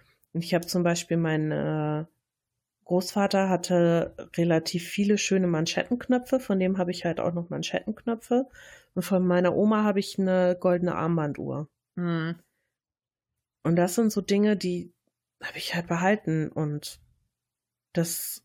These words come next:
Speaker 1: ist jetzt nicht so, dass ich mir die jeden Tag angucke und in Sentimentalität versinke
Speaker 2: Mhm.
Speaker 1: oder so, aber ich find's irgendwie sehr tröstlich, was von denen zu haben.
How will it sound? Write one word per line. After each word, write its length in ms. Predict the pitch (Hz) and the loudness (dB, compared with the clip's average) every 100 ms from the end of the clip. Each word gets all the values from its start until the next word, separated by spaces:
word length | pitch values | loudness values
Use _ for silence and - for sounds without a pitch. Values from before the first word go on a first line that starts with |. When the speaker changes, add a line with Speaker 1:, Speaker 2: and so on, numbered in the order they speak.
| _ _ _ | _ _ _
Speaker 1:
ist 160 | 170 196 | -2 2
jetzt 240 | 175 - | 0 2
nicht 220 | 185 190 | 0 2
so, 100 | - | 0
dass 200 | 175 165 | 2 0
ich 100 | 170 | 2
mir 100 | 175 | 2
die 100 | 170 | 2
jeden 220 | 160 170 | 2 0
Tag 400 | 170 151 - - | 0 -6 -8 0
angucke 580 | 208 226 - 196 196 170 | 2 2 0 -4 2 2
und 220 | 151 139 | 2 -4
in 260 | - 170 170 - - _ - | -4 -2 -2 -6 -20 _ -2
Sentimentalität 1120 | 175 175 180 170 170 196 180 - 196 240 - | 0 0 2 0 2 0 0 -2 0 0 0
versinke 500 | 190 170 170 170 170 | -2 2 4 4 2
Speaker 2:
Mhm. 40 | |
Speaker 1:
oder 220 | - 170 | -2 0
so, 160 | 170 175 | 0 0
aber 280 | 175 180 180 - - _ _ | 2 0 -2 -10 -20 _ _
ich 160 | - | -8
find's 260 | - 233 240 | 2 2 2
irgendwie 360 | - 214 202 202 | 2 2 2 2
sehr 260 | 208 202 | 2 0
tröstlich, 920 | - 220 220 262 - 220 226 220 - - | -2 2 2 2 -2 0 2 0 -6 -4
was 240 | 202 - | -4 -4
von 260 | - 208 202 | -2 0 2
denen 280 | 202 196 190 _ _ | 2 2 -2 _ _
zu 260 | - 202 185 | -4 -2 0
haben. 580 | 190 180 147 127 151 | 2 0 -2 -4 -6